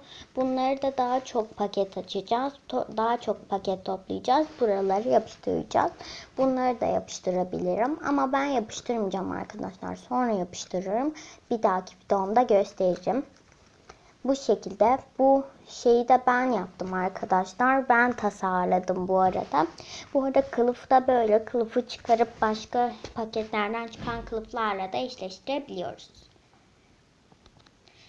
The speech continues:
Evet arkadaşlar, benim videom bu kadardı. Siz bu videoda en çok hangi sürpriz paketi beğendiniz, yorumlara yazarsanız sevinirim.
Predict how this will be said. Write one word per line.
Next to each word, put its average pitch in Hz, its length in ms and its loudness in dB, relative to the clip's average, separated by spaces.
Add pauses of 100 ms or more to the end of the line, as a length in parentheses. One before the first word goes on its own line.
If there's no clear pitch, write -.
(180)
Evet 330 300 -2
arkadaşlar, 269 960 -6
benim 254 380 4
videom 247 500 4
bu 285 120 -2
kadardı. 208 640 -2 (420)
Siz 311 360 -2
bu 302 160 2
videoda 214 480 0
en 262 220 0
çok 220 280 -6
hangi 320 420 2
sürpriz 214 500 -10
paketi 196 500 -8
beğendiniz, 185 720 -6
yorumlara 202 500 -6
yazarsanız 190 760 -6
sevinirim. 202 640 -8